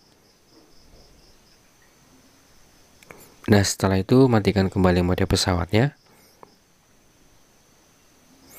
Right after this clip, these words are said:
Nah, setelah itu aktifkan data selulernya. Jika data selulernya sudah aktif, jaringan four G-nya sudah muncul. Sekarang silakan teman-teman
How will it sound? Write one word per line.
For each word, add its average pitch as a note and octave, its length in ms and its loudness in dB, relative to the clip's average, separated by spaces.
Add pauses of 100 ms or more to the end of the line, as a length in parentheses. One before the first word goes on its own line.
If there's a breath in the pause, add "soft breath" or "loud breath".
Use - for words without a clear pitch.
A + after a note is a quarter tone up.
(440 loud breath)
Nah, G2+ 160 4
setelah F#2+ 400 -2
itu B2 320 2 (720 loud breath)
aktifkan C3+ 480 -2
data G2+ 320 -2
selulernya. F#2 720 0 (460 loud breath)
Jika G#2 240 0
data G2 240 -4
selulernya F#2+ 480 2
sudah F#2+ 320 0
aktif, - 320 -4 (560)
jaringan A2+ 400 0
four G#2+ 160 -2
G-nya G2 240 -4
sudah F#2 320 -2
muncul. E2+ 400 -4 (400 loud breath)
Sekarang A2 400 -2
silakan G#2 400 -2
teman-teman G2+ 640 -4